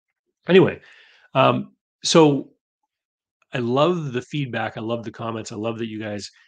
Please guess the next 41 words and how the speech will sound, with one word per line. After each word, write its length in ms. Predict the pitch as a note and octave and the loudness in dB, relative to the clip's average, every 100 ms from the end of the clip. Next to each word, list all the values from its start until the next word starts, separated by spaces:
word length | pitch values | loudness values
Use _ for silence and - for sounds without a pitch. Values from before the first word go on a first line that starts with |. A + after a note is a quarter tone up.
| _ _ | _ _
uh, 240 | G2+ F#2+ F#2 _ _ _ _ _ _ _ _ _ | -12 -10 -12 _ _ _ _ _ _ _ _ _
wanna 440 | B2 A#2 A2+ G#2+ | -6 -2 -2 -2
ask 300 | A2 A2+ - | -4 -4 -6
for 120 | - G#2+ | -10 -10
my 140 | G#2 | -10
opinion 460 | G2 - A#2+ A2 G#2 | -12 -8 -6 -6 -8
in 120 | G2 | -12
these, 360 | G2 F#2+ F2+ - | -12 -14 -14 -14
in 140 | G#2+ | -14
these 180 | G2+ G2 | -12 -14
analyses 640 | F#2+ G2+ A2 - G#2 F#2+ | -10 -10 -10 -10 -12 -12
that 180 | G#2+ - | -14 -12
you 80 | G#2+ | -6
do. 260 | B2 G2+ F#2 - _ _ A#2+ | -4 -4 -10 -20 _ _ -8
Um, 380 | G#2+ G#2+ G#2+ - _ | -6 -6 -10 -16 _
but 120 | C3 | -8
it's 140 | B2 D3 | -6 -4
not 160 | D3+ | -4
just 220 | D3 D3 B2+ | -4 -8 -8
about 240 | B2 A2+ | -10 -8
the 80 | A#2 | -8
numbers 420 | A2 A2+ G#2 F#2 | -6 -6 -6 -8
in 140 | A2+ | -12
the 80 | G2 | -12
world 240 | F#2+ G2 G2 | -12 -12 -10
of 80 | |
small 260 | - G#2+ F2+ | -12 -10 -12
business. 380 | F2+ F2 - - _ _ _ _ | -12 -16 -18 -20 _ _ _ _
You 120 | A2 A2 | -6 -4
have 160 | C3+ | -4
to 60 | C3+ | -6
get 240 | G#2+ A2+ | -6 -4
under 180 | C3 C#3 | 0 0
the 140 | A2+ A2+ | -2 0
hood 380 | E3 C#3+ A#2+ A2+ | 0 2 0 -6
because, 800 | A2 - B2 A2+ A2+ A#2 A#2 - - _ _ | -14 -10 -6 -4 -2 -2 -4 -6 -14 _ _
um, 380 | A#2 G2+ G2+ G#2+ - _ _ _ | -10 -8 -8 -10 -16 _ _ _
you 140 | D#3+ A#2 | -14 -10
know, 340 | G2+ G#2 - | -8 -10 -14
you're 380 | - C#3+ A2+ B2 | -18 -8 -4 -2
not, 380 | A#2 A#2 C3 C#3 | -2 -2 -2 -4